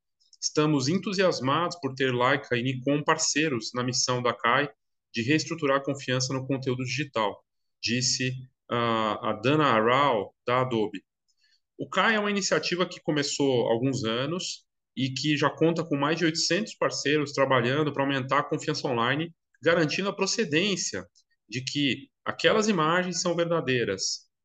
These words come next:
e a, a origem do conteúdo digital. E, e kai representa a Coalition for Content Provenance and Authenticity, né, C, C dois P A, padrão que está sendo implementado em câmeras pela primeira vez,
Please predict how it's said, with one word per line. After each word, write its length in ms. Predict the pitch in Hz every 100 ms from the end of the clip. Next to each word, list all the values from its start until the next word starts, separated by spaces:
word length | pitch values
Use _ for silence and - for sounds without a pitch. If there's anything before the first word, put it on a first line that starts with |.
| _
e 220 | - 123 147
a, 640 | 135 131 - 117 113 110
a 140 | 107 131
origem 420 | 127 131 131 139
do 140 | 131
conteúdo 360 | 131 135 139 127
digital. 560 | 127 139 - 92 90 - - _ _ -
E, 580 | 113 113 113 110 120 117
e 80 | 117
kai 280 | 135 139
representa 500 | 147 151 147 131 139
a 80 | 135 -
Coalition 520 | 165 165 143 160 170
for 340 | 160 139 131 -
Content 520 | 143 135 135 170 202 196
Provenance 640 | - 156 165 170 170 170 -
and 60 | 143
Authenticity, 680 | 135 135 143 - - 98 - _ _ _ _ _ _ _
né, 140 | 104 104
C, 520 | - - 135 151 143 _ _ _
C 300 | - 165 156
dois 360 | 117 147 156
P 180 | - 156
A, 200 | 110 92 - _ _ _
padrão 400 | 135 127 135 165
que 80 | 175
está 160 | -
sendo 180 | 135 147
implementado 720 | 147 151 165 156 131 151 180
em 80 | 151
câmeras 340 | 131 147 160 156
pela 220 | 156 147
primeira 460 | - 180 170 220 180
vez, 460 | 131 120 131 -